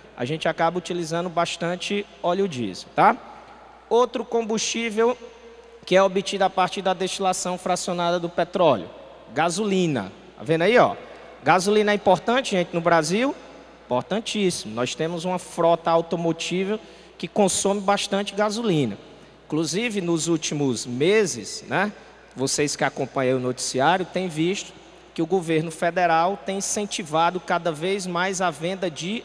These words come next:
automóveis, reduzindo, né, o que eles chamam de I P I, que é o, que é o, o, o Imposto sobre Produtos Industrializados.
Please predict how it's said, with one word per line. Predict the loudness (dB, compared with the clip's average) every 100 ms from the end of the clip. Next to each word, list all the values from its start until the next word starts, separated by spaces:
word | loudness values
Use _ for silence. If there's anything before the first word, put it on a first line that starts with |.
| -4
automóveis, | -4 -4 -6 -2 2 2 2 -4 -12 -12 -4
reduzindo, | -4 -2 -6 -4 -2 -2 -2 -2
né, | 0 -2
o | -4
que | -6
eles | -6 -4
chamam | -2 -2 -2
de | -2 -4 -4 -10 -20 -20 -14
I | -10
P | -2 0
I, | 2 0 -4 -8 -6
que | -2
é |
o, | -2 -2 -8 -10
que | -4
é | -4
o, | -4 -8
o, | -10 -6 -4 -4
o | -4
Imposto | -4 4 4 6 0
sobre | -4 -2
Produtos | -2 0 -2 -4 -6
Industrializados. | -6 -2 0 0 2 2 2 -2